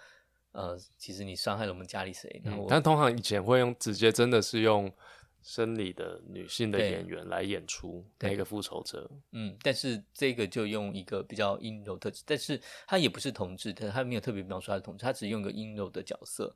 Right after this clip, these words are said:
Speaker 2: 嗯。
Speaker 1: 来去展现他其实可能女性的那一面。那这一个角色他也可以变成男性的那一面。对，所以他用一个比较，就是他同时又可以，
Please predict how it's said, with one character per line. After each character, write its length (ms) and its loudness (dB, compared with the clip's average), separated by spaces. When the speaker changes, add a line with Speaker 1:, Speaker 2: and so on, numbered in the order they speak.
Speaker 2:
嗯。 220 -6
Speaker 1:
来 200 -2
去 220 -6
展 240 -4
现 420 -4
他 420 -6
其 160 -4
实 120 -6
可 180 -6
能 300 -8
女 200 -6
性 180 -6
的 80 -4
那 140 -6
一 80 -10
面。 240 -10
那 300 6
这 160 6
一 60 4
个 160 6
角 240 0
色 180 -4
他 160 -2
也 140 -2
可 100 -8
以 60 -2
变 180 -6
成 180 -10
男 180 -8
性 160 -10
的 80 -4
那 100 -8
一 100 -10
面。 200 -10
对， 160 -2
所 160 0
以 40 6
他 80 0
用 120 0
一 40 -2
个 80 0
比 100 -10
较， 460 4
就 100 -6
是 80 -4
他 140 -4
同 200 -6
时 200 -6
又 200 -2
可 160 -8
以， 300 -8